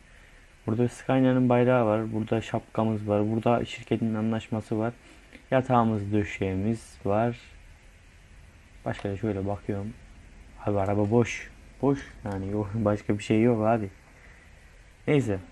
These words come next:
Kontağımızı çevirdik. Marşımıza bastık. Yavaştan sağ sinyal verelim.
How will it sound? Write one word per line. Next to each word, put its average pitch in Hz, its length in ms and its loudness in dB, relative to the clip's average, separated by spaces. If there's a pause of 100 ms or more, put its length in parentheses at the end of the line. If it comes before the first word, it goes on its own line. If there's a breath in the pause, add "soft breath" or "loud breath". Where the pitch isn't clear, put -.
(680)
Kontağımızı 104 680 2 (360)
çevirdik. 131 600 2
Marşımıza 107 580 2
bastık. 123 340 0 (160)
Yavaştan 110 480 2
sağ 110 260 -2
sinyal 95 420 -4
verelim. 113 360 0